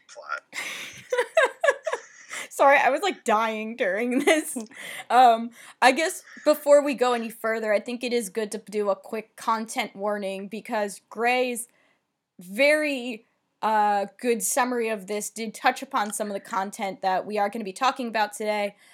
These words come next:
Speaker 2: Um, we are gonna be talking about
Speaker 1: Mm-hmm.
Speaker 2: pregnancy and the conversation of abortion. Um, so if that's something that you need to sit out on, like, please keep in mind. Also, there is a lot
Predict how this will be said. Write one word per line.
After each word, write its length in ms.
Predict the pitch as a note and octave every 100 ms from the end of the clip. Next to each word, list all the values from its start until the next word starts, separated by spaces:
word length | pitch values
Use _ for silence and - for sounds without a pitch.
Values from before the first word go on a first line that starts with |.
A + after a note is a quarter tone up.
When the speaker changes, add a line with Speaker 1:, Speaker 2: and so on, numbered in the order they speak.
| _ A3
Speaker 2:
Um, 240 | A3 G#3
we 100 | G#3
are 80 | A3+
gonna 100 | A#3+
be 80 | A3+
talking 260 | A#3+ A3
about 180 | A3 G#3
Speaker 1:
Mm-hmm. 60 | G#3
Speaker 2:
pregnancy 880 | C#4+ C4+ B3+ B3 - B3 A#3+ A#3 A3+
and 80 | F#3+
the 60 | F#3
conversation 640 | G#3+ F#3+ G3+ G3+ G3+ G3
of 100 | F#3+
abortion. 880 | F#3+ F#3 A3+ A#3 A3+ A3+ G#3 G3 G3 - - - -
Um, 460 | A3 G#3+ G#3 G3+ G3
so 320 | - A3 G3
if 80 | G3
that's 220 | G3+ G3
something 320 | G#3 - G3+
that 80 | G3
you 120 | F#3+
need 160 | G3 G3
to 60 |
sit 160 | - G#3
out 160 | G#3+ G#3
on, 340 | G#3 G#3 G#3 _ _
like, 180 | - -
please 220 | - G#3 -
keep 160 | G#3
in 100 | F#3+
mind. 300 | A#3+ C4 C4+ - A3+
Also, 600 | C4+ C#4+ E4+ D#4+ D#4+ D#4+ - -
there 180 | B3 D#4
is 120 | D4
a 60 | A3
lot 520 | G3+ G#3 A3+ A3+